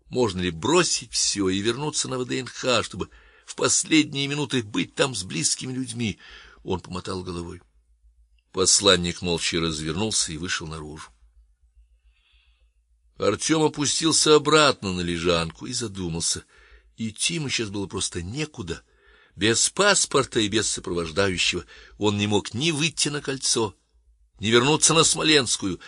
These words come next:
Оставалось надеяться, что Аркадий Семёнович будет в ближайшие дни так же гостеприимен, как вчера. На Киевской стоял день. Лампочек горело вдвое больше,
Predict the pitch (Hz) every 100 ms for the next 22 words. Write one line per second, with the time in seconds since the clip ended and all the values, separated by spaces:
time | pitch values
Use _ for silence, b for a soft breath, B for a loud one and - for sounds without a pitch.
0 | B B B B - 92 - 101 131 170
1 | 151 - 135 127 123 131 123 - 113 110
2 | - 95 - 101 95 87 90 90 85 80
3 | 85 73 82 78 92 117 107 - 101 87
4 | 90 82 _ _ _ - - 87 80 76
5 | 76 - - 73 85 80 82 - - 85
6 | - - - - _ - - - _ -
7 | - _ _ _ _ _ _ _ _ _
8 | _ - - 110 110 - 220 220 196 -
9 | 196 175 - 165 175 180 143 104 107 110
10 | 101 95 _ _ - - _ _ _ 110
11 | 160 147 - 95 95 92 90 85 90 90
12 | 80 101 143 127 131